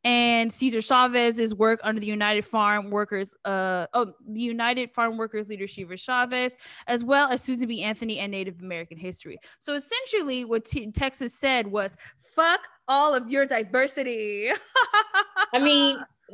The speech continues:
Speaker 2: Texas, I think, is one of the many states, along with Florida, that banned critical race theory. So what's gonna learn in history? Uh, American history happened. Uh, Texas come,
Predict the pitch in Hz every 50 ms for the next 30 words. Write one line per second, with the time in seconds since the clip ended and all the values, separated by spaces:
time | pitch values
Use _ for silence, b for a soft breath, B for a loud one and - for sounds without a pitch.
0 | 208 240 233 - 294 330 370 - - 359 339 392 349 311 302 311 294 269 277 262
1 | 254 240 233 240 240 240 226 220 226 226 233 247 247 247 - 247 214 208 214 -
2 | 208 190 190 190 196 196 196 185 185 - - 196 196 202 196 190 185 180 175 175
3 | 151 190 185 185 185 185 190 185 185 - - 262 247 233 226 226 - 220 208 208
4 | 220 247 254 - 226 214 208 226 233 226 233 247 269 339 453 - - 349 330 311
5 | 294 294 302 302 294 285 330 311 302 311 - - 240 208 190 175 165 170 B B
6 | B B B - 220 214 214 214 208 208 202 202 220 214 214 220 226 254 262 262
7 | 285 277 302 302 285 285 285 - 302 294 285 285 302 311 302 285 294 294 294 -
8 | 294 294 294 294 330 - b b b b _ - 202 208 208 202 196 196 - 262
9 | 240 240 247 - 269 254 - - 294 269 262 254 254 254 254 254 -